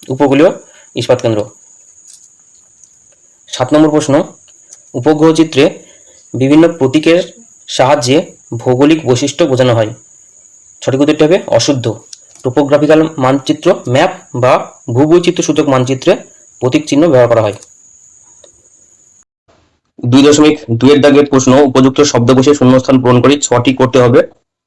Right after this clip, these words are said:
প্রথমে প্রশ্ন রয়েছে, ড্যাশ হিমবাহ থেকে হিমশৈল সৃষ্টি হয়।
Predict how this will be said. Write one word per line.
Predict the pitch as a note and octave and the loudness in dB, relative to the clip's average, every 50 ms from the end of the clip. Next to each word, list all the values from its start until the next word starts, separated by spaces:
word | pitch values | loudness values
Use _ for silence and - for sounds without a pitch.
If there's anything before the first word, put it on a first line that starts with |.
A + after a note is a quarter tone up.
| _ _ _ _ _ _ _ _ _ _ | _ _ _ _ _ _ _ _ _ _
প্রথমে | - B2+ C#3 D3 D3 | 0 2 2 2 4
প্রশ্ন | D3 D3+ D3 D3+ C#3+ | 2 2 2 2 4
রয়েছে, | D3 C#3+ C3 - C#3+ D3+ - - - _ _ _ _ _ _ _ _ _ _ _ _ _ _ _ _ - A#2 | 4 4 4 4 2 0 0 -2 -8 _ _ _ _ _ _ _ _ _ _ _ _ _ _ _ _ -8 -2
ড্যাশ | A#2 C3 C#3+ D#3 D#3+ - | 0 2 2 4 4 4
হিমবাহ | C3+ C#3 C#3+ D3 | 4 4 4 4
থেকে | D3 D#3 - - D3 | 4 2 2 2 2
হিমশৈল | C#3+ C3+ C#3 D3 D3 D#3 D3+ D3 D3 | 4 4 4 4 4 4 4 2 4
সৃষ্টি | D3 C3 A#2+ - A#2+ | 2 0 0 2 0
হয়। | G#2+ G2 | 0 0